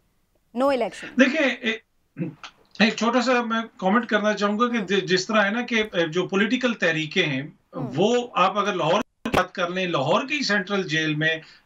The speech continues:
Speaker 2: जितेंद्र नाथ दास साहब, उन्होंने कितने दिन, अ,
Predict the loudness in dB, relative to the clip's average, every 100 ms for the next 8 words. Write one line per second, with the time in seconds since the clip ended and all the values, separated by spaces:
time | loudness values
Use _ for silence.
0 | -2 0 0 0 0 2 2 0 0 0
1 | 0 0 0 0 -4 _ _ 0 2 0
2 | -2 -2 0 2 2 0